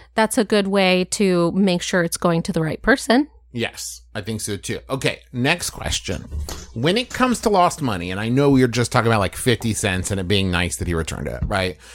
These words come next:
Speaker 2: But say you find a dollar on the street. Do you keep that? Do you take that to the police here in America, here in the U S? I would say you keep it, right?
Speaker 1: Um, that does seem to be the consensus.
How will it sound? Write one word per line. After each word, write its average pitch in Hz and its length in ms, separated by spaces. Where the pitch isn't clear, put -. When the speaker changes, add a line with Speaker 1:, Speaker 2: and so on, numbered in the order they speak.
Speaker 2:
But 131 140
say 180 120
you 147 160
find 131 240
a 107 40
dollar 110 440
on 95 140
the 92 80
street. - 360
Do 123 100
you 113 120
keep 147 280
that? 160 360
Do 120 100
you 117 80
take 117 240
that 113 180
to - 80
the 110 80
police 113 540
here 131 260
in 123 60
America, 127 720
here 143 100
in 127 80
the 110 80
U 107 140
S? 117 440
I - 60
would 92 80
say 98 120
you 85 140
keep - 280
it, - 140
right? 110 340
Speaker 1:
Um, 240 420
that 240 260
does 277 180
seem 262 280
to 233 120
be 220 140
the 208 140
consensus. - 1000